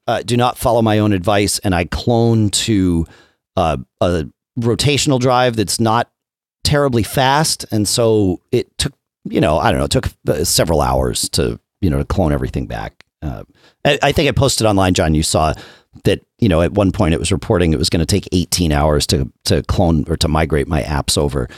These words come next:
It didn't take quite that long. It took maybe three. Uh, but Migration Assistant is slow.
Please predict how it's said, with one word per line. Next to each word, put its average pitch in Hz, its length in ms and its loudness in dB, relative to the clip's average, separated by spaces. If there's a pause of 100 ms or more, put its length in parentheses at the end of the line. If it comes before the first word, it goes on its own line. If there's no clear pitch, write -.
(180)
It 165 120 2
didn't 175 240 2
take 139 240 2
quite 110 240 2
that 82 200 0
long. 78 320 0
It 80 120 -2
took - 200 -4
maybe 76 240 -2
three. 67 400 -4 (380)
Uh, 60 200 -6 (300)
but 117 280 -2 (320)
Migration 185 480 2
Assistant 139 420 2
is 117 140 2
slow. 98 640 0